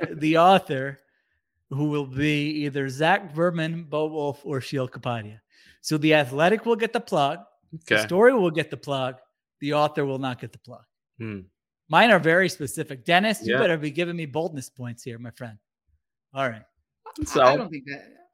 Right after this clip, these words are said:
Speaker 3: I think Bo's stories and, and your stories will be in strong contention for
Speaker 1: Well,
Speaker 3: some
Speaker 1: please,
Speaker 3: plugs.
Speaker 1: don't be, don't be so modest.
Speaker 2: I don't write anything about the Eagles anymore. <laughs> So,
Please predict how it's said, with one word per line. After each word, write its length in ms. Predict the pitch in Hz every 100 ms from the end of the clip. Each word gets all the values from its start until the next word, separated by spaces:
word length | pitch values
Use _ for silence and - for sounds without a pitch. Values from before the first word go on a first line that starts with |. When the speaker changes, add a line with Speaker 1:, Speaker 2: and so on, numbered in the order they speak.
| - -
Speaker 3:
I 120 | 233
think 320 | 247 233 -
Bo's 340 | 170 156 151 -
stories 460 | 147 139 147 147
and, 140 | 127 143
and 300 | 143 143 143
your 140 | 139
stories 540 | - 139 131 131 127 127
will 380 | 131 123 117 -
be 180 | 131 127
in 160 | 123 - _ _
strong 380 | - 160 147 139
contention 560 | 131 135 120 - 104 _ _ _ _
for 440 | - - 123 120 214
Speaker 1:
Well, 140 | 196
Speaker 3:
some 140 | -
Speaker 1:
please, 200 | 113 101
Speaker 3:
plugs. 260 | - - -
Speaker 1:
don't 200 | - 147
be, 140 | 123 120
don't 220 | 127 139
be 100 | 131
so 160 | 113 120
modest. 540 | 107 104 92 139 - _ _ -
Speaker 2:
I 100 | 175
don't 160 | 190 147
write 180 | 185
anything 400 | 165 131 123 123
about 240 | 120 120 -
the 80 | 123
Eagles 240 | 120 117
anymore. 400 | 117 113 110 110 _ _ _ _ _ _ _ _ 349
<laughs> 60 | - 508 - - -
So, 180 | - -